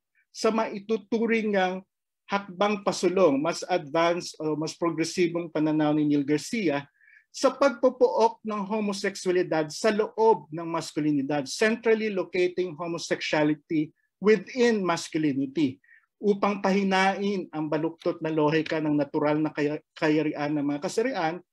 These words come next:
at absolutong heterosexualidad. Kung tutuusin, mahalagang ipuok sa maskulinidad hindi lang yung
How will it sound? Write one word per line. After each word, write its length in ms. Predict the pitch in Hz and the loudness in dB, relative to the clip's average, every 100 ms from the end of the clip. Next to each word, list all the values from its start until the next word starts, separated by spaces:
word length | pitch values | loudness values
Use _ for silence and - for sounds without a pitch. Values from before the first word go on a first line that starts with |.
| _ | _
at 140 | 240 254 | -4 -2
absolutong 960 | 233 196 208 190 185 180 175 180 175 | -4 -2 -2 0 0 -2 -2 -2 -4
heterosexualidad. 1120 | 165 156 160 156 - 135 - 131 135 151 - | -6 -4 0 0 -2 -6 -6 -4 -2 0 0
Kung 160 | 262 254 | -2 0
tutuusin, 640 | 269 302 285 277 214 226 - _ _ _ _ - | 2 4 4 6 4 4 -4 _ _ _ _ 0
mahalagang 480 | 254 277 262 262 247 | 4 6 6 4 0
ipuok 640 | 226 - 226 220 220 220 | -4 -8 -6 0 0 0
sa 160 | - 202 | -4 -2
maskulinidad 840 | 196 - 196 196 190 175 180 165 165 | -2 -2 -2 0 0 0 0 0 -2
hindi 320 | 214 220 208 | -6 -4 -2
lang 400 | 196 196 196 170 | 0 0 -2 -4
yung 320 | 175 175 165 | -6 -6 -8